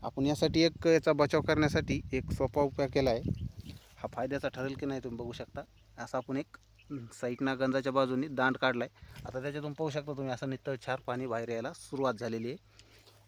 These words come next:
तर शेतकरी मित्रांनो, ही प्रक्रिया, हा उपयोग आपल्याला योग्य ठरेल की नाही, कमेंटमध्ये माहिती नक्की द्या. कारण आता हे बघा, इकडून पण आपण दांड काढलाय बारीक छोटूसा, कारण ते उकरत पण नाही, खूप निब्बर झालंय.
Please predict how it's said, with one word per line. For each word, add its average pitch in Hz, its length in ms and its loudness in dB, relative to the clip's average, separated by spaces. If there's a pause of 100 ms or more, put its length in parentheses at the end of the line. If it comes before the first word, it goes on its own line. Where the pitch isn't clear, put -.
तर 143 100 -2
शेतकरी 165 360 2
मित्रांनो, 165 400 8
ही 139 120 0
प्रक्रिया, 160 560 6 (320)
हा 139 140 2
उपयोग 139 340 6 (260)
आपल्याला 135 480 4
योग्य 143 300 4
ठरेल 139 300 2
की 135 80 0
नाही, 139 240 6 (640)
कमेंटमध्ये 135 420 6
माहिती 135 320 6
नक्की 139 260 6
द्या. 123 120 4 (1040)
कारण 156 320 6
आता 131 120 2
हे 143 60 8
बघा, 120 160 4
इकडून 139 320 0
पण 135 140 2
आपण 131 200 2 (1300)
दांड 123 280 2
काढलाय 127 320 6
बारीक 127 260 4 (100)
छोटूसा, 127 320 -2 (600)
कारण 127 160 2
ते 139 100 2
उकरत 143 260 2 (100)
पण 156 100 8
नाही, 156 180 6
खूप 147 100 -4 (100)
निब्बर 143 260 4
झालंय. 120 240 4